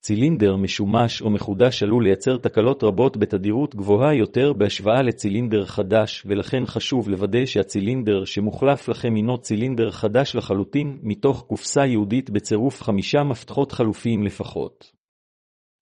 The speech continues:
חברת מנעול ומפתח המספקת מנעולן עשרים וארבע שעות ביממה, מנעולן לשעות מאוחרות וכמובן מנעולן חירום לכל צורך בוחרת עבור לקוחותיה את המנעולנים האיכותיים והאמינים ביותר.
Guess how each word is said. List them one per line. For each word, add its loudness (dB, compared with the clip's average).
חברת 0
מנעול 2
ומפתח 0
המספקת 0
מנעולן 2
עשרים -2
וארבע 4
שעות 2
ביממה, -2
מנעולן 2
לשעות 0
מאוחרות 0
וכמובן 0
מנעולן 2
חירום -2
לכל 2
צורך 2
בוחרת 0
עבור 2
לקוחותיה 2
את -4
המנעולנים 2
האיכותיים -2
והאמינים 2
ביותר. 0